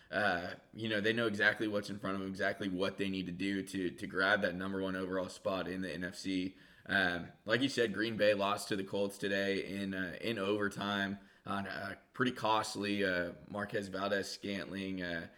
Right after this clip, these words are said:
fumble right at the beginning of overtime that led to that Colts field goal to win it. Um,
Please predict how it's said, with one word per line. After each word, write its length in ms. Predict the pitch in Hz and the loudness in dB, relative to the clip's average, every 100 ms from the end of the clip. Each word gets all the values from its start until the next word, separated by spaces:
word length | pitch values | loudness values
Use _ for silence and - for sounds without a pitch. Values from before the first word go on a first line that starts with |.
| - - | -20 -20
fumble 600 | - 117 113 110 107 104 90 | 0 2 4 4 4 4 0
right 320 | 101 101 - | 0 0 0
at 100 | 95 | -6
the 80 | 98 | -4
beginning 320 | 95 98 98 | -2 0 -2
of 100 | 92 | 0
overtime 500 | 95 92 92 95 92 | 0 -2 -4 -4 -2
that 100 | 87 | -2
led 180 | 90 90 | -2 -2
to 60 | |
that 180 | 90 80 | -2 -4
Colts 300 | - 87 85 | -4 -6 -6
field 320 | - 90 87 | -6 -2 -2
goal 160 | 87 87 | 0 0
to 80 | 85 | -2
win 200 | 92 101 | -2 -2
it. 240 | 101 - - - - - | -2 -4 -10 -20 -16 -2
Um, 440 | 101 95 90 90 | 2 2 2 -4